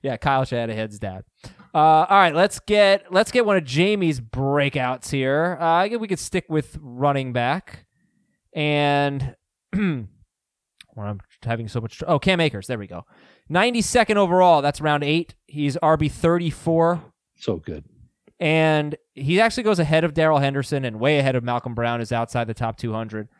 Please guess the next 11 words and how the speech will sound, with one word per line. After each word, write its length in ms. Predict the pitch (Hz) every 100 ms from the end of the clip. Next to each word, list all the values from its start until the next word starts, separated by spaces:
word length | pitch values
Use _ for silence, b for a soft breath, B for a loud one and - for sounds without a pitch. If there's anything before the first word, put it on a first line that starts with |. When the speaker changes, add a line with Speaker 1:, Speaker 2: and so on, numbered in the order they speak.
| _ _ _ -
Speaker 1:
Why 280 | 143 180 220
Cam 280 | 220 202
Akers 300 | 185 185 175
instead 240 | 143 - 156
of 80 | 135
Darrell 220 | 143 127
Henderson? 360 | 143 120 -
That's 140 | 101 -
my 100 | 110
first 240 | 113 104
question. 360 | - - - -